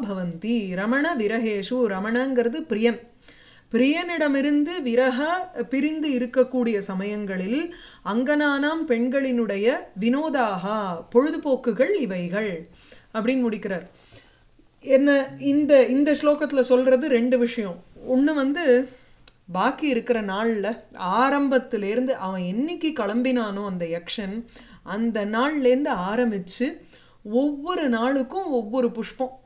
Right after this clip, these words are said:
இல்ல ஒவ்வொரு மாசத்துக்கு ஒவ்வொரு புஷ்பம் வைக்கிறாளோ என்னமோ. எங்க? அந்த நிலப்படியில தேஹலி தத்த புஷ்பைஹி, அந்த தேஹலிங்கிறது நிலப்படி.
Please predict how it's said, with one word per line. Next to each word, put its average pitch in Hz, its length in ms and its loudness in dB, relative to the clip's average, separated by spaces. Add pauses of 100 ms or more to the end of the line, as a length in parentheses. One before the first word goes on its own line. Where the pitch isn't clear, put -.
(260)
இல்ல 330 460 0
ஒவ்வொரு 285 440 -2
மாசத்துக்கு 311 600 -2
ஒவ்வொரு 262 440 0
புஷ்பம் 247 380 -4
வைக்கிறாளோ 214 420 -2
என்னமோ. 175 360 -6 (540)
எங்க? 269 640 2
அந்த 214 320 -4
நிலப்படியில 233 640 0 (140)
தேஹலி 254 580 4
தத்த 220 300 -2
புஷ்பைஹி, 220 840 -4 (300)
அந்த 185 260 -6
தேஹலிங்கிறது 254 760 2
நிலப்படி. 220 480 -2